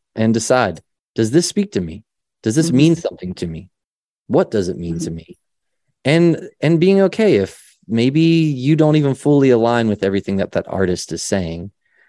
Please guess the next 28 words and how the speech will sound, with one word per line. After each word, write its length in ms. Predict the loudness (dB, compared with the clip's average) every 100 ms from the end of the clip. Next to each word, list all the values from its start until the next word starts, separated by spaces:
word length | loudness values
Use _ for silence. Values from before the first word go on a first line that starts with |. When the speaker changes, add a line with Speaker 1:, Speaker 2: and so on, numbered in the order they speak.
| _
Speaker 1:
but 140 | -4 0
that 240 | 0 -2
what 340 | -6 -2 -2 0
they're 100 | -2
bringing 380 | 0 -2 -2 -2
could 120 | -4
actually 260 | -4 -6 -8
be 140 | -10
something 380 | -12 -12 -12 -14
that's 300 | -16 -18 -20 _
useful 380 | -16 -14 -14 -14
in 60 | -12
your 80 | -14
life. 200 | -16 -20 _ _ _ _ _ _ _ _ _ _ -6
Speaker 2:
Yeah. 280 | -4 -2 -4 _ _ _ -20 -20 -20 -18 -6
I, 220 | -2 0
um, 180 | 0 -2
I 60 | -2
think 180 | 0 2
it 60 |
goes 180 | 2 2
back 240 | 2 -2 -2
to 60 | -8
what 120 | -6
you 60 |
said 200 | -4 -4
earlier. 600 | -2 -2 -2 -2 -4 -8 _
We're, 320 | -6 -6 -6